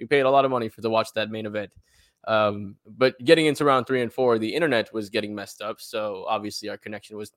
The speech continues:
cutting, cutting out. But it was, you know, David, or David Benavidez was, uh, just showing out.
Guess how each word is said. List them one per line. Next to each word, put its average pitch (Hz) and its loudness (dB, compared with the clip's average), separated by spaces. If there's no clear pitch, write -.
cutting, 113 -6
cutting 117 -2
out. 117 -2
But 120 6
it 139 6
was, 196 8
you 156 2
know, 113 2
David, 156 2
or 110 -8
David 127 -2
Benavidez 107 -4
was, 98 -14
uh, 60 -12
just 117 -6
showing 107 -2
out. 110 -4